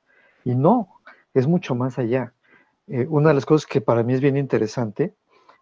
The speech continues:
es que es un nuevo modelo de capital humano. ¿Por qué? Porque lo que hacen es, eh, quitar toda la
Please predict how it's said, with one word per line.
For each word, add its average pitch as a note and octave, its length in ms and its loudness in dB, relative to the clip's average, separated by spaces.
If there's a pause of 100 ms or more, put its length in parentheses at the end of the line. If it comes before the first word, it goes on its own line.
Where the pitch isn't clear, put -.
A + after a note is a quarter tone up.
es A#2+ 160 -4
que C#3 120 0
es A2+ 120 -6
un C3+ 80 -2
nuevo D#3 220 4
modelo A#2 380 0
de A2+ 60 -2
capital C3 440 -2
humano. D3+ 360 -2 (360)
¿Por D3+ 180 4
qué? A3+ 220 6
Porque - 340 0
lo D3 180 2
que E3+ 120 -2
hacen D#3 380 -2
es, C#3+ 340 -4 (520)
eh, A#2+ 300 0 (380)
quitar D#3+ 500 0
toda E3 240 4
la C#3+ 120 0